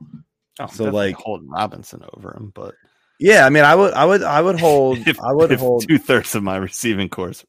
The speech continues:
Speaker 1: Robinson and Moore. Hopefully
Speaker 2: I
Speaker 1: the
Speaker 2: have,
Speaker 1: other
Speaker 2: dude,
Speaker 1: third
Speaker 2: I
Speaker 1: is
Speaker 2: legit
Speaker 1: not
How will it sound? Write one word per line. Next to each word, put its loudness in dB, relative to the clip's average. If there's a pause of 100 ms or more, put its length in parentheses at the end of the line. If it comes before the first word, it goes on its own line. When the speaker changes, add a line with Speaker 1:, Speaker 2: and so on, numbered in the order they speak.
Speaker 1:
Robinson -8
and -16
Moore. -10 (1300)
Hopefully -2
Speaker 2:
I 4
Speaker 1:
the 2
Speaker 2:
have, 2
Speaker 1:
other 0
Speaker 2:
dude, -8
Speaker 1:
third -2
Speaker 2:
I -2
Speaker 1:
is -4
Speaker 2:
legit -2
Speaker 1:
not -6